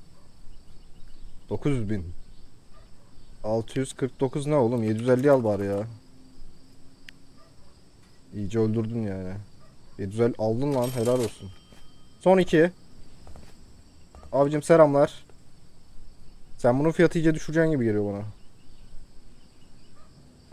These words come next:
Aa, sekiz yüz bine veririm, tamam. Al git, sekiz yüz bin al git. Al git, düşünme, düşünmen la-, eyvallah.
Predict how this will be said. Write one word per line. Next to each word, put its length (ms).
Aa, 460
sekiz 420
yüz 160
bine 160
veririm, 280
tamam. 240
Al 200
git, 140
sekiz 220
yüz 160
bin 40
al 180
git. 100
Al 180
git, 160
düşünme, 320
düşünmen 340
la-, 120
eyvallah. 540